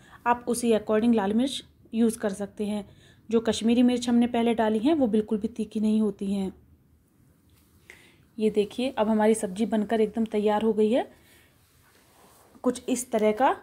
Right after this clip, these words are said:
सब्ज़ी में हमें नारियल का पाउडर चाहिए। देखिए, इसमें ड्राइनेस आ गई है।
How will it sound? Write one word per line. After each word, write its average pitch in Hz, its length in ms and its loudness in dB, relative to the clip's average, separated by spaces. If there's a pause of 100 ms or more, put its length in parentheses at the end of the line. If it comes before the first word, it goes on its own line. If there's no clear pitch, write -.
(340)
सब्ज़ी 214 380 -2
में 220 120 2
हमें 226 280 2 (1200)
नारियल 214 400 4
का 220 120 -2
पाउडर 214 460 0 (160)
चाहिए। 196 480 0 (520)
देखिए, 208 280 -2
इसमें 220 360 -2 (360)
ड्राइनेस 208 500 0
आ 214 100 -2
गई 233 200 2
है। 359 220 0